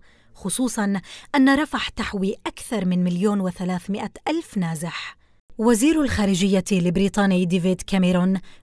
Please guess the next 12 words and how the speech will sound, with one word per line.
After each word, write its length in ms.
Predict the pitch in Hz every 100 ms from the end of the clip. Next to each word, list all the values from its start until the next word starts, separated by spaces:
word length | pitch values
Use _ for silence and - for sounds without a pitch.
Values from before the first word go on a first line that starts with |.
| -
قال 200 | 320 330
إن 300 | 269 208 190
لندن 380 | 180 190 185 185
قلقة 480 | - 220 220 - 214
للغاية 460 | 208 185 247 226
بشأن 360 | 175 180 233 202
الوضع 400 | 185 175 170 165
في 180 | - 185
رفح، 440 | 196 - 170 - - - -
كما 200 | - 208
أعربت 560 | 180 226 202 214 214 214
وزارة 380 | 180 175 175